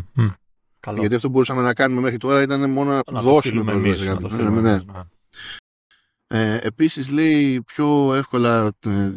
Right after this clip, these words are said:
Speaker 2: διαθέσιμο το Sharing και iCloud collabo-, collaboration. Τι σημαίνει αυτό;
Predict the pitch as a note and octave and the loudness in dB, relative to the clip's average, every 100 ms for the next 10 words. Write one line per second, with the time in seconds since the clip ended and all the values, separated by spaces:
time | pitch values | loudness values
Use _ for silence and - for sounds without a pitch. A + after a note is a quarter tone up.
0 | - F#2 G2 F#2 - A#2 A2+ G2 F#2+ F#2 | -10 -8 -4 -4 -2 -4 -2 -4 -4 -4
1 | - G#2+ G#2 F#2 F2+ G2+ G2+ G#2+ F#2 F2+ | -2 0 0 -2 -2 0 0 0 -2 -2
2 | F2 F2 F2 - G2 F#2 F2+ F#2+ G#2+ D#3+ | -4 -6 -10 -4 -2 0 2 2 2 0
3 | E3+ _ _ _ _ C#3 - G#2 G2+ F2+ | -4 _ _ _ _ 4 4 2 0 2
4 | C#3 | 2